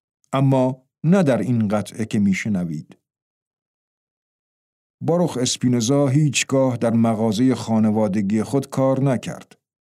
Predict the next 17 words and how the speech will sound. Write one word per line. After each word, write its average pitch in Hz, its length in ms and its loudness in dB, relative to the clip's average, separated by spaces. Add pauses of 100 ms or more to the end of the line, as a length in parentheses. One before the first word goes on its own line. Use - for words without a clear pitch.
(160)
آنان 123 360 0 (360)
بقالی 117 640 2
خانوادگی 107 800 0
نداشتند. 120 800 -4 (600)
خانواده 123 720 2
وی 127 360 4
در 110 180 -4
کار 135 340 0
واردات 123 720 0
و 135 40 0
صادرات 123 680 0
بودند 110 460 0
و 110 60 0
هیچگاه 131 580 0
خرده 107 360 -4
فروشی 98 460 -4
نمی‌کردند. 82 920 -6